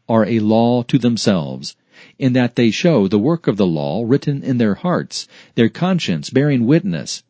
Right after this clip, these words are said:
and their thoughts alternately accusing or else defending them." God made his law evident in the hearts of all mankind.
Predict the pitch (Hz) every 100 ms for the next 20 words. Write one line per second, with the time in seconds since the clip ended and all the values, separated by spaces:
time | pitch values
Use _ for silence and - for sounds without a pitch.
0 | _ - 123 117 104 143 95 80 - _
1 | - 113 120 123 120 117 123 87 - 135
2 | 131 135 139 - 110 113 107 - - 110
3 | 135 135 101 80 76 - - _ _ _
4 | _ _ - 117 147 180 170 127 127 104
5 | 110 98 104 85 78 82 151 131 101 92
6 | 101 113 101 131 113 - 107 101 87 82
7 | 82 117 76 65 -